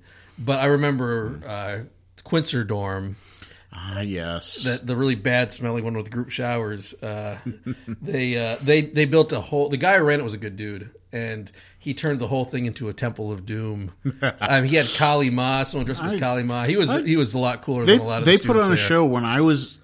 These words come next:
Speaker 2: when I was there the one year that I lived in Van Osdol,
Speaker 1: Mm-hmm.
Speaker 2: the, uh, rival, the rivals brother dorm,
Speaker 1: Yeah.
Speaker 2: I guess,
Speaker 1: <laughs>
Speaker 2: you know,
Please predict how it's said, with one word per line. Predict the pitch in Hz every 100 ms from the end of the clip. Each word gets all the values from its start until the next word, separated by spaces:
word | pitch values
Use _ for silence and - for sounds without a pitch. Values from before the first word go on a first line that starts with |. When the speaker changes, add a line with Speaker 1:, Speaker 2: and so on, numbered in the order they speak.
| -
Speaker 2:
when | 123
I | 113 120 143
was | 147 107
there | 127 117 113 113 110 107
the | 104 101 104
one | 101 101 110 117
year | 117 110 110 107
that | 95 98 -
I | - 90 98 98 95 98 92 _ _ - - - - -
lived | 101 98 92 82
in | 92 90 87 82 87 - - - -
Van | 92 95 95 87
Osdol, | 90 98 101 87 87 76 76 80
Speaker 1:
Mm-hmm. | 113 107 -
Speaker 2:
the, | 90 90 87
uh, | 82 80 - - - -
rival, | 92 95 95 104 92 92 90 98 - -
the | 92 92
rivals | 95 98 92 92 - - - _ -
brother | 90 85 101 95 92
dorm, | 87 87 85 85 85 110
Speaker 1:
Yeah. | 135
Speaker 2:
I | 110 92
guess, | 95 90 92 226 - 160 - 175 -
Speaker 1:
<laughs> |
Speaker 2:
you | 101
know, | 95 98